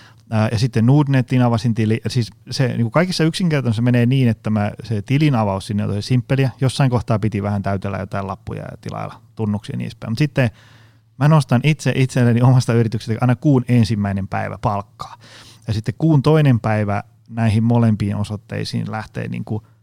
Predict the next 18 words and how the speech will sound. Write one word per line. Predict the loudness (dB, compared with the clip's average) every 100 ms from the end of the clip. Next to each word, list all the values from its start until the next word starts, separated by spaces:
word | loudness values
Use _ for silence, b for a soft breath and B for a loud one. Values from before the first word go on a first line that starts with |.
| _ _ _ _ _ _ _ -4 -4 -4
X |
euroa | -6 -4 -4 -4
rahaa. | -6 -6 -4 -4 -6 _ _ _ _ -6
Ja, | -2 -2 -2
ja | -4
tota, | -2 -4 -2 -4 -6 _ _ _ _ -6
ja |
sitten | -4 -2 2
molemmissa | 4 4 4 2 0 -4
päissä | -2 0 0 -2 -4
on | -4
ikään | -4 -4 -4
niinku | -4
automatisoitu, | 0 2 2 0 -2 -4 -6 -6 -6
että | -8 -8
kun | -10
se | -6
raha | -2 -2